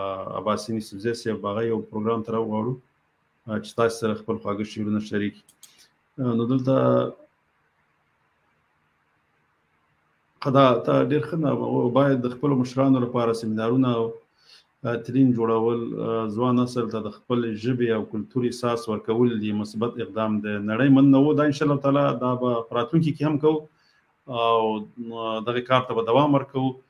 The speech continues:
که وشو صابر شاه صاحب سره به زه خبرې وکړم، که یې بیا راتلو د دې په سیمینار په اړوند به، به نور معلومات تاسو سره بیا شریک کړي. نو دې په، دا یو ښه اقدام دی، ځکه هغې مخکې په نورو باندې هم کړی و.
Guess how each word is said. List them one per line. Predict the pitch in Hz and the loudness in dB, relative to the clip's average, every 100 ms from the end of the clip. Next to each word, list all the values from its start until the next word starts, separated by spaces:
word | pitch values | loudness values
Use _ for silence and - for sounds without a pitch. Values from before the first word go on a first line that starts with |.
| _ _ 135 | _ _ -2
که | |
وشو | 151 151 139 127 120 | 0 4 4 4 2
صابر | 117 120 120 | 0 0 0
شاه | 139 135 | 2 2
صاحب | 135 123 | 0 -4
سره | 123 113 | -4 -2
به | 113 | 0
زه | 113 | -2
خبرې | 123 123 143 | -4 -2 0
وکړم، | 151 151 131 123 | -2 -2 -4 -2
که | 120 | -4
یې | 113 107 | -4 -4
بیا | 117 | 0
راتلو | 117 - 147 | 0 0 0
د | 135 | 0
دې | 117 120 120 | 2 0 0
په | 113 113 110 110 110 107 104 104 | -4 -2 -2 -6 -8 -12 -14 -16
سیمینار | - 110 120 117 | -12 -6 -2 -2
په | 117 113 | -2 -4
اړوند | 110 107 | -4 -8
به، | 107 | -8
به | 110 | -6
نور | 110 120 | -2 -2
معلومات | 113 110 110 120 123 | -2 -4 -4 -4 -2
تاسو | 123 117 113 | 0 -2 -4
سره | 107 | -4
بیا | 113 | -4
شریک | - 123 143 | 0 2 4
کړي. | 143 127 - _ - - _ _ - | 6 4 2 _ -20 -20 _ _ -2
نو | 127 120 120 117 | 2 4 4 4
دې | 135 | 0
په، | 127 123 120 117 113 | 0 -2 0 0 0
دا | 127 123 120 117 _ _ _ _ | 2 4 2 -2 _ _ _ _
یو | 123 120 | -2 0
ښه | 170 | 2
اقدام | 160 127 156 | 2 4 4
دی، | 143 | 4
ځکه | 135 135 | 2 0
هغې | 131 151 | 2 0
مخکې | 165 160 135 127 | 0 0 0 0
په | 127 | 2
نورو | 143 151 | 2 2
باندې | 117 110 107 | 0 -2 -4
هم | 101 | -4
کړی | 113 107 | -4 -4
و. | 101 | -4